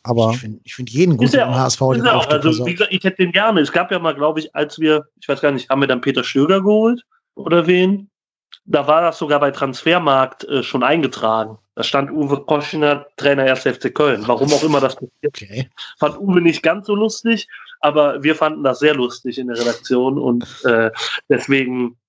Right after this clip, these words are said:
Speaker 3: keine Ahnung, ich, also ich kann mir das alles sehr gut vorstellen, also der, aber ich glaub, Uwe kann sich das nicht so vorstellen. Aber ist ein guter Trainer, ein sehr guter sogar. Und dann hätten wir eine Mannschaft, die kratzt und beißt.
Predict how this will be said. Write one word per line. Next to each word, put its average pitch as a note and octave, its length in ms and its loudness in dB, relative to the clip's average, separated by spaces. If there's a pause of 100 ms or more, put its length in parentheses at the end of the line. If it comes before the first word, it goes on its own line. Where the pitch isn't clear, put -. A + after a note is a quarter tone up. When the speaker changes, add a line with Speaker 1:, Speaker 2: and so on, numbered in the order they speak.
(200)
Speaker 3:
keine C#3 180 0
Ahnung, F3+ 240 -2
ich, C#3+ 240 -4
also D3 300 -2
ich C#3 120 -8
kann E3+ 140 -2
mir D#3 80 -2
das C#3 160 0
alles C#3+ 240 -2
sehr C#3+ 140 2
gut B2 140 -12
vorstellen, B2 680 0
also A2+ 220 -4
der, A#2 200 -2 (300)
aber A#2+ 500 2
ich - 120 -14
glaub, A#2+ 240 -2
Uwe D#3+ 300 2
kann B2 200 -4
sich A#2+ 140 -12
das - 180 -4
nicht A2 140 -6
so B2 100 -10
vorstellen. - 400 -16 (140)
Aber B2 340 -2 (920)
ist D#3+ 140 4
ein F#3+ 100 6
guter A#3+ 300 4
Trainer, G#3 360 0 (320)
ein D3 100 -6
sehr F3 260 2
guter B2 360 -8
sogar. G#2 340 -18 (260)
Und D#3+ 280 -2
dann D#3 160 0
hätten F#3 220 -4
wir F3+ 60 2
eine F3+ 100 0
Mannschaft, F3 420 -2
die D#3+ 80 -10
kratzt E3 360 -4
und D#3 140 -6
beißt. A#2+ 420 -2